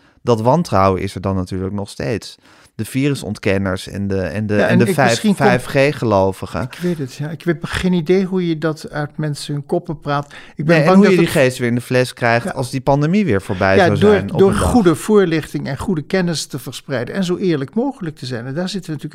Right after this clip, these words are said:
Speaker 2: in een groot probleem. Een jokkende minister van Justitie... Die natuurlijk had moeten vertrekken. Een, eh,
Speaker 1: Jokkende
Speaker 2: een, een
Speaker 1: premier.
Speaker 2: eerste, eerste premier met een slecht geheugen.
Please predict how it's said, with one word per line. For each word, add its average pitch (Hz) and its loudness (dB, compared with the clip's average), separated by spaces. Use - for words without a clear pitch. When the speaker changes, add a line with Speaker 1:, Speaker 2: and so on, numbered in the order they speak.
Speaker 2:
in 123 -12
een - -18
groot 208 -4
probleem. 147 -4
Een 165 0
jokkende 135 0
minister 151 -6
van 143 -10
Justitie... 170 -6
Die 170 -8
natuurlijk 156 -6
had 143 -8
moeten 156 -4
vertrekken. 175 -6
Een, 143 -6
eh, 143 -8
Speaker 1:
Jokkende 95 -2
Speaker 2:
een, - -10
een - 0
Speaker 1:
premier. 92 4
Speaker 2:
eerste, 139 0
eerste 170 -2
premier 147 -2
met 147 -4
een 151 -6
slecht 156 -6
geheugen. 190 2